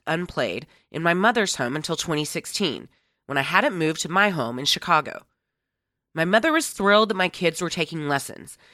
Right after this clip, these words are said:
and they enjoyed it for a while, but eventually they figured out that the piano wasn't their passion, and they stopped taking lessons.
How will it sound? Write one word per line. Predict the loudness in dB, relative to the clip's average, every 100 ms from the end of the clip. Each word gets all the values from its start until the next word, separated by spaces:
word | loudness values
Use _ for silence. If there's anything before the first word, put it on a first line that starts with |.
| _
and | -6 -2
they | 0
enjoyed | 2 4 4
it | 2
for | 2 2
a | 4
while, | 2 0 -4 -12 _ _ _
but | -8
eventually | 0 2 2 2 4
they | 4
figured | 2 2 0 4
out | 4 2
that | -4
the | -8
piano | 0 2 4
wasn't | 4 2 0 0
their | 0
passion, | 0 0 0 -6 -10 -18 _
and | -2 0
they | 0
stopped | 0 0 0
taking | -2 -8 -8 -4
lessons. | -2 -4 -8 -12 -18